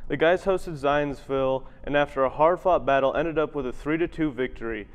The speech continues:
And for the first time ever, Brownsburg boys tennis is your I H S A A regional champion. Great job, guys. All three singles competitors won to pull the Bulldogs to victory. They will move on to the semi-state tomorrow at Center Grove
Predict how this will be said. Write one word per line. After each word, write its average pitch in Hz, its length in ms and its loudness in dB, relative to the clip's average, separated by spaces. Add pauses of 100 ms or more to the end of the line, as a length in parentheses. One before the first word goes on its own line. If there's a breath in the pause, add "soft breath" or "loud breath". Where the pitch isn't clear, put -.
(140 soft breath)
And 139 100 -6
for 160 140 -2
the 139 80 -4
first 175 320 -2
time 156 220 0
ever, 123 360 -2 (300 loud breath)
Brownsburg 185 480 2
boys 156 240 0
tennis 139 600 -2
is 151 220 -2
your 151 280 2
I 180 300 4
H 160 420 -2
S 147 320 0
A 139 360 2
A 127 40 0
regional 139 420 -2
champion. 113 520 -6 (220 loud breath)
Great 156 240 4
job, 117 280 0
guys. 110 440 -6 (420 soft breath)
All 196 160 6
three 202 240 0
singles 170 500 -2
competitors 151 800 0
won 147 440 -2
to 143 120 -6
pull 160 380 -4
the 139 100 -4
Bulldogs 147 720 -2
to 139 140 -8
victory. 117 500 -6 (380 loud breath)
They 151 100 2
will 151 140 6
move 156 320 0
on 156 300 2
to 143 120 -8
the 127 100 -2
semi-state 151 720 0
tomorrow 135 420 2
at 123 100 -2
Center 135 240 -2
Grove 113 400 -4